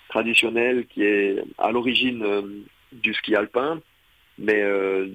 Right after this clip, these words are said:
le télémark en lui-même, c'est, c'est une discipline aussi, euh, en vogue avec, euh, beaucoup d'adeptes qui font ça, euh, sur les pistes. Il y a vraiment du monde qui le f-, fait partout et puis, euh, d'avoir un petit peu des points de rencontre, des points de partage, c'est quelque chose de, de très important et, et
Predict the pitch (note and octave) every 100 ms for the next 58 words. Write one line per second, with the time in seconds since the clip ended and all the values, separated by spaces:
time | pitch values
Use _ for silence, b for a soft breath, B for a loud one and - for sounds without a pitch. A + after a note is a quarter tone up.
0 | F#2 G#2+ - A#2+ B2+ C3+ - A#2 A#2 C3
1 | B2+ - G2+ G2+ - G#2 G2+ A2 A#2 -
2 | B2+ B2 A2 - A#2 A#2 G#2 G2+ F#2+ G2
3 | A2+ C3+ A#2 F#2+ G2 - F#2+ F#2 A#2 C#3
4 | A2+ A2 C3 D3 - A2 - G#2 - G#2
5 | G2+ G2 F#2 F#2 F#2 - G2 F#2+ B2+ D#3
6 | B2 A#2 A#2+ C#3+ C#3 C3+ C#3 C#3 A2+ G#2
7 | G#2 - - - A2+ G#2+ A2 - D#3+ C3
8 | - G#2+ G#2 G2+ G2 G2+ - B B B
9 | - B2 E3 D3 - C3+ D3 D3 - E3+
10 | C#3+ C#3 C3 D#3 E3 - G#2 F#2+ G2+ -
11 | C3 C3 B2 G#2+ G#2+ C#3 - C#3 D3 -
12 | A2+ G#2+ - A#2 G2+ G2+ G2 F#2 G2 -
13 | C3+ B2 A2 A2+ B2 C3+ B2+ G2 G2